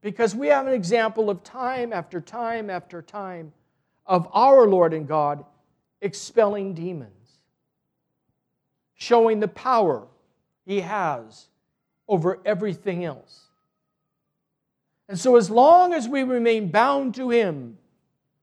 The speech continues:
we have nothing to fear personally. As long as we may bound to him, we have nothing to fear in the world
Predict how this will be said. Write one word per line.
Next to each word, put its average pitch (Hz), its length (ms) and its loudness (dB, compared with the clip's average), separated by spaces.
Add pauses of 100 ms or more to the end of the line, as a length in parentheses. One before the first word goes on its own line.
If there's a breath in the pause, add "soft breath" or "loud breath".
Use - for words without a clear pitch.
(960)
we 220 140 4
have 175 180 4
nothing 185 380 -2
to 170 100 -2
fear 165 240 -2
personally. 147 680 -12 (1700)
As 202 180 2
long 294 320 6
as 226 160 0
we 233 160 -4
may 220 160 0
bound 240 480 2
to 220 80 -8
him, 202 520 -4 (960)
we 214 140 -4
have 220 180 2
nothing 247 360 -2
to 226 100 -2
fear 233 380 2
in 202 80 -4
the 202 80 0
world 226 420 2